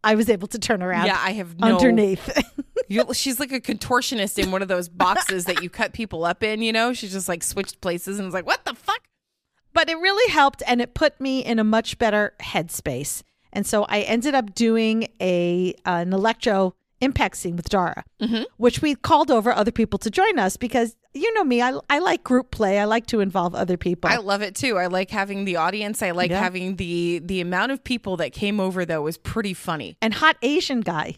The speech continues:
Speaker 2: Yeah.
Speaker 1: was one of the people who joined us, who then had the rest of us in stitches because at one point
Speaker 2: <laughs>
Speaker 1: he got up on the table.
Speaker 2: No, that was me.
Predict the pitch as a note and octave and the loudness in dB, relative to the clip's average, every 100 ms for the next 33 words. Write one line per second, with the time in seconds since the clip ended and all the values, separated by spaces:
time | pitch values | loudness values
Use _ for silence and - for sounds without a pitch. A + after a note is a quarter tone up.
0 | _ F3 - G#3 E3 G#3 A3+ G#3 - A3+ | _ -6 -2 0 0 2 2 0 0 0
1 | A3 G#3+ - F3 F3 F3 D3+ - _ _ | 0 0 0 0 0 -2 -4 -10 _ _
2 | - C#4 D#4+ F#4 F4 A3 F3+ B3 D4+ - | -2 2 2 2 -2 -2 0 0 0 -2
3 | A#3 A#3 - - F#3+ - - - B3+ - | 0 0 -2 -6 -6 -6 -4 0 0 0
4 | E3 F2 - - _ _ _ - A#3+ B3+ | -4 -4 -10 -12 _ _ _ -2 2 2
5 | - - G3 A#3 D#4 A4+ - C4+ F3+ G3+ | 2 -4 0 4 4 0 2 2 2 -4
6 | - - - _ _ - D4 - D#4 C#4+ | -6 -8 -8 _ _ -6 -6 -2 0 4
7 | C#4+ - D4 - B3+ G#3 - F#3+ D#3 - | 2 4 4 6 4 4 -4 -2 -2 -4
8 | - C#4 C4+ D4+ C4 C4 G3 | -2 0 2 0 -2 -4 -4